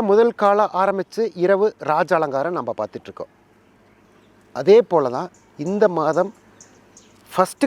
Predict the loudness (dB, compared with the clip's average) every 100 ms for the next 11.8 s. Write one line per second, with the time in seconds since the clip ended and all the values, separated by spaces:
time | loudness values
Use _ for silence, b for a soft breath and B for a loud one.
0 | 2 2 2 0 2 2 2 0 0 -4
1 | -6 -8 -8 -8 -10 _ _ _ _ _
2 | _ -4 2 2 0 -4 -6 -2 2 2
3 | 2 0 -2 _ -6 0 2 4 2 0
4 | -6 -4 -2 -2 2 2 2 -4 -4 -6
5 | -8 -4 0 0 2 2 2 0 -6 -10
6 | -12 -12 _ _ _ _ _ _ _ -20
7 | b b b b b 4 6 6 2 4
8 | 4 4 2 2 0 -4 -2 -6 -8 _
9 | 0 2 4 2 -2 _ _ _ _ _
10 | -8 -4 -2 4 4 4 0 0 0 2
11 | 0 0 0 -2 -4 -10 -14 -16